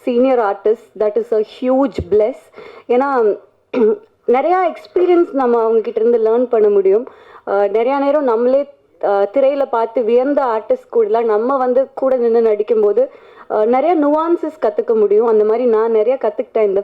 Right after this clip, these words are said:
ஃபிலிம்ல. And, uh, huge thanks to both the D O Ps, காளிதாஸ் sir and கண்ணன் sir. Actually, கண்ணன் என்னோட நல்ல ஃப்ரெண்டு. நிறைய வந்து நான் வந்து கண்ணனை வந்து எல்லாரும் டார்ச்சர் பண்ணாங்கன்னு சொன்னா, நான் கண்ணனை பயங்கரமா throughout the film <laughs> டார்ச்சர் பண்ணியிருந்தேன்.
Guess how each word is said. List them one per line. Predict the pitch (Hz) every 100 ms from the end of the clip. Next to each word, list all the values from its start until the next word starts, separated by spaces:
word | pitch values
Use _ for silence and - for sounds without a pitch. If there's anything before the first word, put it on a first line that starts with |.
| -
ஃபிலிம்ல. | 202 202 196 240 - - -
And, | 208 208 208 196
uh, | 208 208
huge | 294 320 -
thanks | 254 233 247 -
to | 254
both | 226 202 240
the | 226
D | 208 214
O | 220 220
Ps, | 226 -
காளிதாஸ் | 202 214 214 226 226
sir | 233
and | 214 208
கண்ணன் | 226 196 190 196
sir. | 214 254 - -
Actually, | - 226 277
கண்ணன் | 277 240 269 254
என்னோட | 214
நல்ல | 202 208 240 247
ஃப்ரெண்டு. | 214 214 202 240
நிறைய | 233 220 277 311
வந்து | 254 254
நான் | 240 220
வந்து | 208 214 254 202 - - -
கண்ணனை | - 262 285 339 330 294
வந்து | 269 277
எல்லாரும் | 285 247 254 277
டார்ச்சர் | 262 247 277 226
பண்ணாங்கன்னு | 233 240
சொன்னா, | 240 233
நான் | 277 247 247
கண்ணனை | 240 240 262
பயங்கரமா | 214 208 254 277 277 269
throughout | 247 233 233
the | 247
film | 254 269 269
<laughs> |
டார்ச்சர் | - 240 - 254
பண்ணியிருந்தேன். | 226 233 233 226 269 254